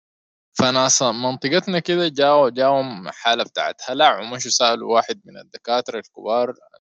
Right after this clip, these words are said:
هو برضه من ولاد المنطقة، قال يعني كده ح-، إفادة كلامه يعني إنه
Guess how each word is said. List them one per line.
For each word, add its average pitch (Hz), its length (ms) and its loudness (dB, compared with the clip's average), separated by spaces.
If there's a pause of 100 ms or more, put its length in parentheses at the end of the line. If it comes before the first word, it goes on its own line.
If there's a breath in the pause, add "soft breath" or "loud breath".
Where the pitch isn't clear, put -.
هو 113 140 0
برضه 110 300 -2
من 101 160 -10
ولاد 98 260 -6
المنطقة، 113 560 -10
قال 117 180 -6
يعني 117 280 -6
كده 156 220 0
ح-، - 140 -8 (520)
إفادة 120 320 2 (120)
كلامه 147 400 -4
يعني 135 240 -8
إنه 127 300 -18